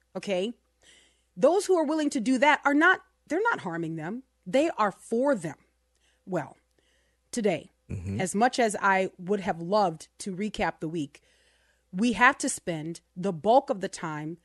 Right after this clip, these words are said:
Speaker 1: talking about this whistleblower's piece that is over at the Free Press, because it is, it is, it is one of those things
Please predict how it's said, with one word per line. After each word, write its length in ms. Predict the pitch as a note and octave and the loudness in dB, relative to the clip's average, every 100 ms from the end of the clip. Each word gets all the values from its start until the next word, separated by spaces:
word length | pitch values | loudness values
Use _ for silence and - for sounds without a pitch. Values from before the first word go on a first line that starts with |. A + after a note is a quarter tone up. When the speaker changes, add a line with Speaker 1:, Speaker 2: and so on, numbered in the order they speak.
| _ _ - | _ _ -4
Speaker 1:
talking 420 | B3 C4 C#4+ A#3+ | 0 0 0 -4
about 400 | F3 D#3+ D#3 - _ _ | -4 -4 -6 -8 _ _
this 260 | F3 A3 - | -2 -2 -2
whistleblower's 920 | F#3 D4+ - C4+ G3 G3+ F#3 F3 F3+ - | -4 -4 -2 -4 0 0 2 0 -4 -12
piece 480 | - C#4+ G#3 - - _ _ - | -6 -2 -2 -4 -10 _ _ -8
that 240 | F#3 G3+ | -4 -2
is 160 | G#3 - | -2 -2
over 380 | A3 C4 A3 A#3 | 0 2 2 0
at 220 | G#3+ G3 | 0 0
the 60 | F#3 | -4
Free 260 | - C4+ D4+ | -4 2 2
Press, 600 | - G3+ D3+ - - - _ _ | 2 -2 -2 -4 -10 -12 _ _
because 540 | F#3+ A#3 - C4+ A3+ - _ _ _ _ | -4 -4 2 4 4 0 _ _ _ _
it 220 | C#4+ D4+ - | -2 -2 -2
is, 540 | A#3+ G#3+ G3+ - - - - | 0 0 -2 -6 -10 -12 -6
it 120 | B3 | -2
is, 180 | A#3+ F#3 F3 - - _ _ _ _ _ _ _ _ _ _ _ _ - | -2 -4 -12 -16 -20 _ _ _ _ _ _ _ _ _ _ _ _ -8
it 100 | G3+ | -4
is 120 | G3 F3 | -2 0
one 200 | A#3 D4+ | 0 2
of 80 | C#4 | 4
those 260 | C#4+ C#4 | 2 2
things 500 | - G3+ E3 E3+ F3 | -2 -2 0 -4 -6